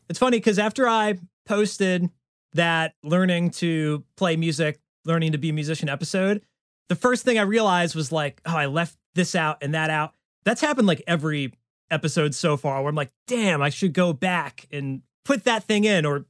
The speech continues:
put that in a part two." The biggest thing I think I left out from the learning how to be a musician episode was, for sure,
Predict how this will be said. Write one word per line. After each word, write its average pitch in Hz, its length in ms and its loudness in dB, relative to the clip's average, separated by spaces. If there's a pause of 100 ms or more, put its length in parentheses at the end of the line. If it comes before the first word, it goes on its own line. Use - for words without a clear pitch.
(140)
put 190 120 -2
that 196 160 2
in 175 100 2
a 160 60 0
part 156 320 -2
two." 151 340 -2 (460)
The 165 80 0
biggest 214 320 2
thing 285 140 2
I 247 60 4
think 247 140 2
I 220 100 2
left 214 260 0
out 190 260 0
from 180 160 2
the 170 80 0
learning 180 560 2 (220)
how 185 160 -2
to 180 60 2
be 175 160 0
a 165 40 0
musician 160 720 -2
episode 139 600 -6 (360)
was, 170 580 2 (240)
for 190 220 0
sure, 247 520 2